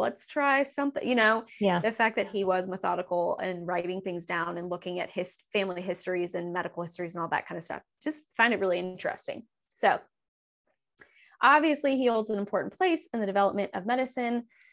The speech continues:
Speaker 1: um, with that very scientific approach, which was unusual for the time.
Speaker 2: Mm-hmm.
Speaker 1: So how's that for giving some details on Doctor Raz?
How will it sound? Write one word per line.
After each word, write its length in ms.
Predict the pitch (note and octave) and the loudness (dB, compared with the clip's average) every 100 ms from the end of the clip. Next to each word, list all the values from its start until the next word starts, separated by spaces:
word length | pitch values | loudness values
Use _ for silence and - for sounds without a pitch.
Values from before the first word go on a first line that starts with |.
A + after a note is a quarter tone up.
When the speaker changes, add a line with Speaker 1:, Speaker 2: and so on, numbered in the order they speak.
| _ _ _ | _ _ _
Speaker 1:
um, 600 | G#3 G3 F#3 F#3 F3+ F3+ - - | -6 -4 -2 -2 -4 -6 -12 -6
with 260 | G3+ G3+ G3 | -2 0 0
that 180 | F#3 | 0
very 220 | F#3 F3 F#3 | 0 0 -2
scientific 480 | F3+ F3 - - | -4 -6 -8 -10
approach, 420 | - - A#3+ - - | -6 2 2 2 -6
which 200 | F3 F#3 | -6 -2
was 140 | G3 | -2
unusual 560 | G3+ G#3 F#3+ G3+ F3 F3 | -2 -2 -2 -2 -2 -2
for 200 | - F3 | -6 -6
the 100 | F#3 | -2
time. 300 | D4+ A3 - _ _ - | -2 -2 -8 _ _ 0
Speaker 2:
Mm-hmm. 220 | G3 F3+ | 2 2
Speaker 1:
So 100 | G#3 | 2
how's 240 | B3 C4 A#3+ | 2 4 6
that 340 | A#3+ A#3+ - - | 6 6 2 -4
for 600 | A3 G#3+ A3+ A3+ A3+ A3+ | 0 2 4 4 2 0
giving 360 | A3 A#3+ A#3+ A#3+ | -2 -4 -2 -4
some 640 | - A#3 A3+ A3+ A#3 A3 | -4 -2 -2 -2 -2 -4
details 480 | A#3+ A#3+ B3 B3+ B3+ | -4 0 0 2 2
on 80 | |
Doctor 340 | B3+ C4+ D4 D#4 | 4 4 4 2
Raz? 420 | D#4 F4+ - | 4 4 2